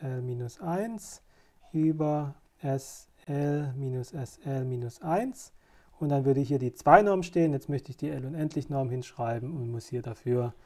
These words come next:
die Wurzel der Dimension davor schreiben. Ja, und das, was hier in der Norm steht, ist ein Vektor, den ich jetzt mal mit V L bezeichne. Ja, und jetzt möchte ich, äh, dieses V L mit Hilfe von, ähm,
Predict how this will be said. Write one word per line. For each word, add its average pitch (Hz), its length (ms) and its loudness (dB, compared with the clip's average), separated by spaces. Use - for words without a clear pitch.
die 123 140 -6
Wurzel 131 300 0
der 117 100 -6
Dimension 120 800 -4
davor 107 400 -6
schreiben. 110 560 -8
Ja, 135 240 4
und 131 120 0
das, 170 180 4
was 170 200 0
hier 170 340 6
in 147 100 0
der 135 100 2
Norm 147 380 2
steht, 180 400 0
ist 143 140 -4
ein 127 120 -2
Vektor, 165 480 2
den 139 200 2
ich 131 160 -2
jetzt 127 240 -4
mal 120 180 -4
mit 117 220 -6
V 131 680 2
L 151 180 6
bezeichne. 127 720 -4
Ja, 156 100 8
und 147 80 8
jetzt 160 160 2
möchte 170 240 2
ich, 165 160 0
äh, 147 400 4
dieses 143 380 -6
V 135 260 4
L 165 320 4
mit 151 160 4
Hilfe 151 320 4
von, 131 540 0
ähm, 117 480 -4